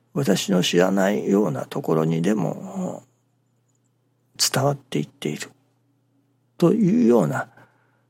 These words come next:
意味の負い目の内容でした。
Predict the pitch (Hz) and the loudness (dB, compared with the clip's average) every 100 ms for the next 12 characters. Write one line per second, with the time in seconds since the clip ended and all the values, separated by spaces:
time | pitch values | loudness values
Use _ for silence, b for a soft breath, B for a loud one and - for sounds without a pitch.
0 | _ _ 160 131 123 139 135 208 - _ | _ _ 2 2 2 -2 -6 -8 -14 _
1 | _ _ _ _ _ _ - 156 135 120 | _ _ _ _ _ _ -2 4 4 4
2 | 120 131 123 135 143 139 - - - - | 0 -4 -2 -2 -2 -2 -4 -6 -10 -12